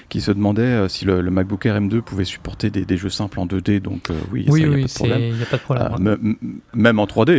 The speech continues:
Speaker 1: je veux dire, c'est pas, euh, c'est pas, c'est pas vilain.
Speaker 2: Oui.
Speaker 1: Euh, une, une, une autre, une autre question de Dodomu, c'est est-ce qu'on peut faire tourner des, des machines virtuelles, euh, Linux pour du, euh, développement, euh, peu gourmand ?
Speaker 2: Alors moi, je fais de temps en temps,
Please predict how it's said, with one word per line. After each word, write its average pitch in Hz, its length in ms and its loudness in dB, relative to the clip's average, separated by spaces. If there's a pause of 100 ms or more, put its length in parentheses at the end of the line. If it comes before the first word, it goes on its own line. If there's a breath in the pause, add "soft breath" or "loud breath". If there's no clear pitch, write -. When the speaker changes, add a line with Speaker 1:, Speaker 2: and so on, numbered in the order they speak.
(120)
Speaker 1:
je 85 60 -8
veux 87 80 -4
dire, 87 180 -4
c'est - 120 -18
pas, 85 160 -4 (160)
euh, - 60 -4 (280)
c'est - 140 -14
pas, - 120 -12 (140)
c'est 113 80 -12
pas 95 140 -6
vilain. 92 200 -4
Speaker 2:
Oui. 139 140 0 (460 loud breath)
Speaker 1:
Euh, - 640 -2 (680)
une, 101 240 0
une, 104 180 -2
une 101 220 0
autre, 104 200 -6 (120)
une 104 120 0
autre 101 120 -4
question 107 260 -4
de 98 120 0
Dodomu, 101 360 -2
c'est 110 380 -2
est-ce 110 160 -6
qu'on 139 200 0
peut 117 120 -6
faire 104 160 -4
tourner 113 260 0
des, 92 140 0
des 92 120 0
machines 95 340 0
virtuelles, 110 520 0
euh, 90 240 2
Linux 107 480 -2
pour 98 220 -4
du, 90 160 -4
euh, 90 100 0
développement, 98 840 0
euh, 87 40 -4 (360)
peu 117 100 0
gourmand ? 107 420 0 (800 loud breath)
Speaker 2:
Alors 151 320 2
moi, 170 200 2
je 165 160 -4
fais 147 240 -2 (180)
de 151 80 0
temps 175 280 0
en 170 100 2
temps, 170 500 0